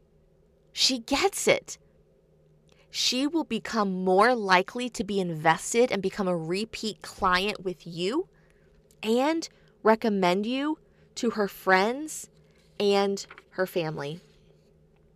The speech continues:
I cannot wait to hear what you think about today's module. We covered part one of five of selling, who, what, where, when, why. And I'd love for you to drop your feedback and your wins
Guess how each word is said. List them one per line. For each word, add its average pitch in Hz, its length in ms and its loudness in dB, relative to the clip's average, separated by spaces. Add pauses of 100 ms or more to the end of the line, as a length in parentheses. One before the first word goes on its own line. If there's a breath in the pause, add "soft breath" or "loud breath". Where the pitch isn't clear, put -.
(480)
I 185 80 2
cannot 208 320 2
wait 196 260 4
to 214 100 -8
hear 240 420 4
what 226 220 -2
you 220 100 -6
think 214 300 6
about 190 340 8 (300 soft breath)
today's 214 340 8
module. 190 720 4
We 226 160 -2
covered 208 460 2
part - 260 6
one 190 520 4
of 233 200 4
five 180 440 4
of 170 140 -4
selling, 208 600 4 (440 soft breath)
who, 269 200 -2
what, 233 300 4
where, 190 180 8
when, 170 300 4
why. 165 420 6 (480 soft breath)
And 240 100 4
I'd 240 140 2
love 240 260 6
for 320 140 -4
you 302 180 0
to - 80 -16
drop 208 360 2
your 190 100 2
feedback 220 720 2
and 202 120 2
your 180 160 -2
wins 180 580 -2